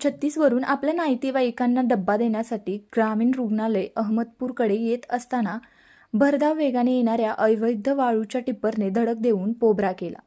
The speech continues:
अशी नागरिकात चर्चा असून, यात अठराव्या वर्षी युवक संतोष अंकुश सुरनर याचा मृत्यू झाला आहे. त्यांच्यावर अहमदपूरच्या ग्रामीण रुग्णालयात प्राथमिक उपचार करून पुढील उपचारासाठी लातूर येथे पाठवण्यात आले होते.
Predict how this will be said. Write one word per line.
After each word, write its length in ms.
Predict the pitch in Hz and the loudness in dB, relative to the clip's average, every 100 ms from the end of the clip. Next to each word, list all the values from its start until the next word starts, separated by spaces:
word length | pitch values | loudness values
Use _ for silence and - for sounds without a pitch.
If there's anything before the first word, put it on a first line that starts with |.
| _ | _
अशी 240 | 196 - 220 | -8 -2 2
नागरिकात 520 | 220 202 208 208 196 233 | 2 0 0 0 0 0
चर्चा 320 | 220 202 294 | -2 -2 -4
असून, 320 | 294 - 240 | -4 -2 0
यात 200 | 262 262 | 0 0
अठराव्या 500 | 254 254 247 247 285 | -4 -4 -4 -4 -2
वर्षी 380 | 294 269 - 202 | 0 -2 -2 -4
युवक 320 | 226 214 214 | 0 0 -2
संतोष 540 | - 247 226 214 226 - - - - - | -4 -2 0 0 -2 -4 -20 -20 -20 -6
अंकुश 280 | 233 233 269 | 0 0 0
सुरनर 380 | - 277 233 214 | 0 2 2 2
याचा 300 | 240 226 254 | 2 0 2
मृत्यू 400 | 247 247 - 202 | 2 0 -2 -4
झाला 260 | 190 196 160 | -4 -6 -6
आहे. 220 | 185 190 _ _ _ _ | -8 -12 _ _ _ _
त्यांच्यावर 500 | 196 185 208 226 202 | -4 -2 0 2 2
अहमदपूरच्या 760 | 233 226 214 214 - 262 - 262 247 | 0 0 2 0 -4 -6 -4 -4 0
ग्रामीण 300 | 233 208 226 | 0 0 -2
रुग्णालयात 600 | 233 233 208 214 226 185 | -2 -2 0 0 0 -2
प्राथमिक 500 | 196 233 226 240 262 | -2 -4 -2 0 0
उपचार 380 | 269 262 - 208 | -2 -6 -4 -2
करून 280 | 240 233 220 | 0 0 0
पुढील 300 | 240 247 254 | -2 -2 -2
उपचारासाठी 800 | 277 - 254 262 262 247 196 214 | -4 -6 -6 -4 -4 -6 -4 -2
लातूर 280 | 220 214 247 | -4 -4 -6
येथे 220 | 247 254 | -4 -4
पाठवण्यात 560 | 254 226 202 190 185 | -4 -4 -4 -4 -4
आले 140 | 180 165 | -6 -4
होते. 240 | 190 - | -8 -12